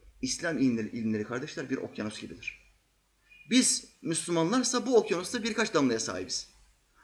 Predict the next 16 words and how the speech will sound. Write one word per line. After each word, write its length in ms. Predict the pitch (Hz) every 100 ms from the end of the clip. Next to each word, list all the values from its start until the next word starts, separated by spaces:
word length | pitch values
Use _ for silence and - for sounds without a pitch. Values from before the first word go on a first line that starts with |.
| -
Aramızdan 540 | 151 196 226 220 226 220
kimse 360 | 285 262 208
"Ben 80 | 190
okyanusun 420 | 185 190 175 175
tamamını 360 | 180 180 170 165
yuttum." 360 | 170 - 208
diyemez. 480 | 147 139 104 - - - _ _ _ _ - - _ -
Çünkü 260 | 196 151
okyanus 420 | 151 156 156 139
ne 60 | 165
kadar 280 | 160 143 127
büyük 160 | 139
olursa 280 | 139 185 -
olsun 320 | 139 - 214 - - - -
senin 260 | - 156
alabileceğin 840 | 180 143 131 123 127 151 208 214